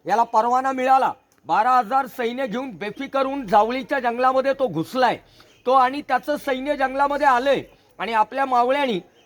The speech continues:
या जंगलातनं परतीच्या सगळ्या वाटा बंद केल्या. खानाच्या फौजेला चारी बाजूने वेढा दिलाय. खान भेटायचं म्हणत होता. मग याच गडाच्या पायथ्याला जंगलामध्ये राजांनी भेटीसाठी शामियाना उभारलाय.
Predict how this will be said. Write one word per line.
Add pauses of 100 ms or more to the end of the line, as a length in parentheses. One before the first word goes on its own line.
या
जंगलातनं
परतीच्या
सगळ्या
वाटा
बंद
केल्या. (360)
खानाच्या
फौजेला (360)
चारी
बाजूने
वेढा
दिलाय. (360)
खान
भेटायचं
म्हणत
होता. (340)
मग
याच
गडाच्या
पायथ्याला (440)
जंगलामध्ये
राजांनी
भेटीसाठी
शामियाना
उभारलाय.